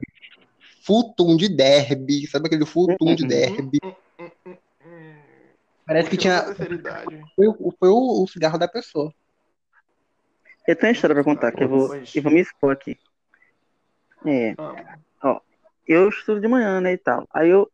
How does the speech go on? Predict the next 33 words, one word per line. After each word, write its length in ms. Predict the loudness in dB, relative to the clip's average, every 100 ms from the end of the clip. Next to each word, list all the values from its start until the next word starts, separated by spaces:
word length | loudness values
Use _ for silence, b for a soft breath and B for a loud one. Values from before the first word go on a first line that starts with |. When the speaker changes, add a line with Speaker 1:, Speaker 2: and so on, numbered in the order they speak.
| _ _
Speaker 2:
eu 160 | 0 2
acordo 440 | 0 0 0 2 0
às 80 |
cinco 220 | 0 -2 0
e 40 |
meia 120 | 0
da 80 | 2
manhã. 420 | 0 0 -2 -4 -12 -20 _ -20 B B _
Aí 120 | 2
eu 80 | 4
fui 160 | 4 0
fazer 720 | 2 0 2 2 2 0 -2
a, 420 | -2 0 0 -2 -6 _ _ _ -20
você 220 | -4 -4
sabe, 300 | -2 -2 -2
né? 180 | -4 -6 _ _ _ _ _ _ _ -20 _ _ _ _ _ _ _ _ _ _ _ -4 -2 2 0 4
Sabe? 240 | 2 4
Speaker 1:
<laughs> 2250 | 4 4 2 -2 -2 -2 -4 -8 -2 -2 -2 -20 -18 -18 _ -2 -2 -8 -18 -20 -20 -8 0
Speaker 2:
Aí 180 | 4 6
eu 160 | 4 2
fui, 340 | 0 0 0
Speaker 1:
A 220 | 2 2 4
Speaker 2:
peguei 200 | 4 2
Speaker 1:
lavada 20 |
Speaker 2:
meu 160 | 0
ônibus 480 | 2 2 2 -2 -2
pra 300 | -2 0 2
ir 180 | 2 0
pra 260 | 0 -2 0
Cachoeira 420 | -2 0 2 2
encontrar 360 | 0 0 0 0
o 40 |
menino. 520 | 0 2 2 2 -2